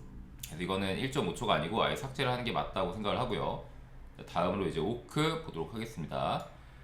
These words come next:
자, 오크 같은 경우에는 이제 트롤 헤드헌터의 기본 데미지를 이십이에서 이십일로 낮추는, 어, 데미지를 줄이는, 어, 패치가 됐는데,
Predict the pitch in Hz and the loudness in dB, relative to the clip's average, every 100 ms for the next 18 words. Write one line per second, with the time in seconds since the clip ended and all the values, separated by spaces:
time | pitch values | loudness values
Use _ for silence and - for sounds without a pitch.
0 | - - 107 - 165 165 165 160 156 131 | -14 -2 -2 2 2 2 2 2 4 2
1 | - 175 175 175 175 160 151 147 135 123 | 2 4 4 4 4 2 4 4 4 2
2 | 139 131 123 113 123 120 95 98 107 87 | 2 4 4 2 2 2 2 0 0 2
3 | 92 92 78 90 110 156 139 71 - - | 2 0 -4 -4 0 2 2 2 0 0
4 | 113 90 - - - - - - 101 104 | 0 0 -2 -10 -12 -10 -8 -4 0 2
5 | 107 104 98 - 135 117 82 120 175 - | 2 2 2 4 6 6 4 2 0 -2
6 | - - 113 - 104 82 85 110 - | -10 -10 -6 -2 -2 -2 2 2 2